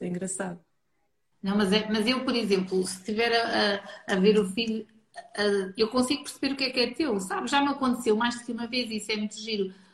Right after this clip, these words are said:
Speaker 2: O teu, o teu estilo, a tua paleta, com qualquer coisa. Eu não sei dizer o que é. Sinceramente, eu não sei dizer o que é. O traço, o design, olha, não sei. Mas
Speaker 1: É um bocadinho de
Speaker 2: consigo
Speaker 1: tudo.
Speaker 2: facilmente identificar, sim.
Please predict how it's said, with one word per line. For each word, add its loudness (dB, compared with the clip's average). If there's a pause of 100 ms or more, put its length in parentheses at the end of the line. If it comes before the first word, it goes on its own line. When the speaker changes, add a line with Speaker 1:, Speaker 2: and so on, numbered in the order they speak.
(160)
Speaker 2:
O 0
teu, 4 (160)
o 0
teu -2
estilo, 0
a 2
tua 0
paleta, 0
com -6
qualquer 4
coisa. 4
Eu 2
não -2
sei 2
dizer 6
o 0
que 0
é. -6
Sinceramente, -2
eu 2
não 0
sei -2
dizer -2
o -4
que 0
é. -6 (140)
O 4
traço, 8
o -2
design, 0
olha, -2
não 0
sei. -6 (580)
Mas 2
Speaker 1:
É 2
um -2
bocadinho 2
de 0
Speaker 2:
consigo -2
Speaker 1:
tudo. 2
Speaker 2:
facilmente 0
identificar, -4
sim. -8